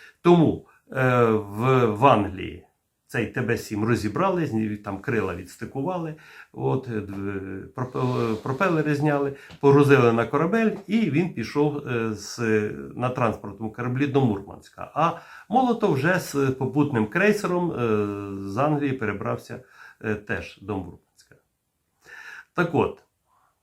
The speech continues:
Сталін дуже хотів мати такий дальній бомбардувальник. Ну, знаєте, вже всі слухи пішли про атомні проекти, всі вже атомні бомби готували. Треба мати такий літак.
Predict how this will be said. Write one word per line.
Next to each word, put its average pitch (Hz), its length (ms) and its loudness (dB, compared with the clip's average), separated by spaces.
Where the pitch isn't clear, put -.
Сталін 165 480 2
дуже 131 240 0
хотів 117 400 -2
мати 120 320 4
такий 110 260 -2
дальній 110 340 2
бомбардувальник. 107 720 -2
Ну, 139 100 4
знаєте, 110 480 2
вже 107 200 0
всі 117 400 0
слухи 160 440 2
пішли 117 360 -4
про 113 180 -4
атомні 101 360 -4
проекти, 131 520 -4
всі 113 200 -8
вже 107 140 -2
атомні 104 360 -2
бомби 143 340 0
готували. 131 520 -2
Треба 156 240 2
мати 123 280 -2
такий 117 280 -10
літак. - 280 -12